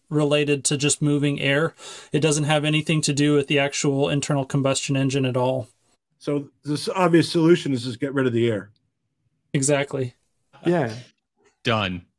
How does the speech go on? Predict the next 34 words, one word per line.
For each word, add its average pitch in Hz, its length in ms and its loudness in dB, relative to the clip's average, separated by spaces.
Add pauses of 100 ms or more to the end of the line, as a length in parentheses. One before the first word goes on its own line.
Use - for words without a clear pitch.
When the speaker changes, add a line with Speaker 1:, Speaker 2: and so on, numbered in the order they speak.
(340)
Speaker 4:
Gravity 123 440 -2
fields 92 440 -8
from 98 180 -6
now 87 220 -4
on. 78 160 -12 (560)
Th-, 127 240 -8
somebody 208 360 0
brought, 170 380 0
said 170 180 -2
in 165 60 -4
the 147 80 -2
comments 143 380 -2
too, 143 160 -4
see 143 140 -6
if 170 100 -4
you 240 60 -2
can 180 180 -2
bring 135 160 0
this 127 220 -6
up, 117 160 -2
producer 110 320 -6
wife, 101 180 -2
from 107 160 -6
Dan 120 200 -2
Harold, 107 640 -4 (100)
uh, 101 360 -6
a 92 60 -12
few - 240 -8
comments 104 460 -6
ago. 95 420 -8 (200)
Th-, 69 160 -14
they 107 140 -4
tagged 113 380 -6
me. 104 360 -10